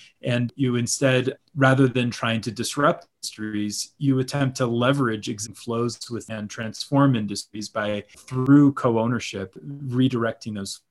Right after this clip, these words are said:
So, so rather than thinking about replacing all the small newspapers in the country, instead try to support all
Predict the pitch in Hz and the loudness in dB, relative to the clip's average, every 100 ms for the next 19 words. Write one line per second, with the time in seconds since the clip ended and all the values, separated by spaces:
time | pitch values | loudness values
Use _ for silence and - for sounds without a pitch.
0 | - - - 110 107 - - 120 113 120 | -10 -8 -6 -6 -6 -8 -10 -6 -2 2
1 | 127 135 127 120 110 - 117 127 113 104 | 4 4 4 0 -6 -8 -8 -6 -6 -4
2 | 110 110 113 - 127 127 - 110 107 107 | -4 -4 -6 -8 -16 -12 -8 -8 -6 -6
3 | 110 107 101 98 - - _ _ - - | -6 -6 -8 -8 -12 -20 _ _ -10 -4
4 | 120 107 107 107 - 110 107 104 101 101 | -2 -2 -2 -6 -6 -6 -4 -6 -6 -6
5 | 101 101 107 - 107 104 - _ - 123 | -8 -8 -8 -8 -8 -8 -10 _ -8 -8
6 | - 135 123 123 117 - 110 110 101 - | -6 -4 -2 -2 -6 -8 -6 -6 -8 -12
7 | 117 156 127 101 101 | -2 2 2 0 -4